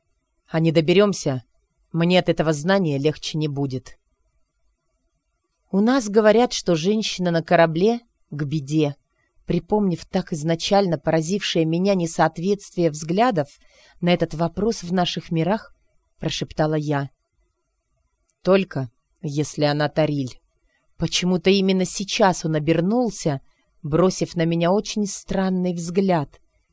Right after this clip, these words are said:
задумчивый, печальный и настороженный одновременно. «Палач». Я промолчала,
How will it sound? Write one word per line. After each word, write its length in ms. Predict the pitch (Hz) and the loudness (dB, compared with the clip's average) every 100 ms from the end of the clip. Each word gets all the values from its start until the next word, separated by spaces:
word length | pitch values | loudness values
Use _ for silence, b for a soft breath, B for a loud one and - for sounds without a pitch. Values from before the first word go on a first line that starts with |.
| _ _ | _ _
задумчивый, 1200 | 143 135 143 135 170 208 185 - - 143 143 - _ _ _ - | -8 -2 -2 0 0 2 0 -2 -8 -8 -8 -12 _ _ _ -12
печальный 800 | 147 - 165 156 170 156 143 - _ _ _ _ _ | -8 -4 2 4 4 0 -4 -10 _ _ _ _ _
и 120 | - 165 | -2 0
настороженный 800 | 160 - 156 170 156 160 160 156 | 0 0 0 0 -2 0 2 0
одновременно. 960 | 156 156 160 170 165 147 143 143 139 _ _ _ _ _ _ _ _ _ _ | 0 -4 -2 0 0 -2 -2 -4 -8 _ _ _ _ _ _ _ _ _ _
«Палач». 640 | 160 170 160 123 - - - _ _ _ _ _ _ _ _ _ _ _ _ | 2 4 4 0 -6 -14 -16 _ _ _ _ _ _ _ _ _ _ _ _
Я 240 | 156 151 190 | -6 -2 0
промолчала, 1000 | 220 214 220 208 - 202 170 143 143 | 0 0 -2 -4 -4 -2 -2 -2 -6